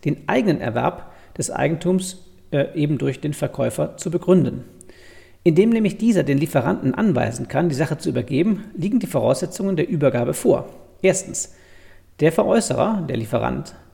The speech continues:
verliert jeden Besitz, der Verkäufer erlangt eine Besitzposition, nämlich die Besitzverschaffungsmacht. Und das geschieht auf Veranlassung des Lieferanten,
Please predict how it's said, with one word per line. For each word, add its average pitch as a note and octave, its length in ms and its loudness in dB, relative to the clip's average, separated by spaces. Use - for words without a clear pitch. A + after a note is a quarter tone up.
verliert F3+ 400 0
jeden F#3+ 380 4
Besitz, - 540 -6
der B2 280 4
Verkäufer - 840 -2
erlangt A3 440 4
eine E3+ 160 2
Besitzposition, D3 960 -2
nämlich D3 220 2
die F3 100 0
Besitzverschaffungsmacht. - 1120 -4
Und D3 140 0
das F#3+ 160 2
geschieht G#3 320 -4
auf - 120 -4
Veranlassung C#3 760 0
des A#2+ 200 -8
Lieferanten, B2+ 680 -2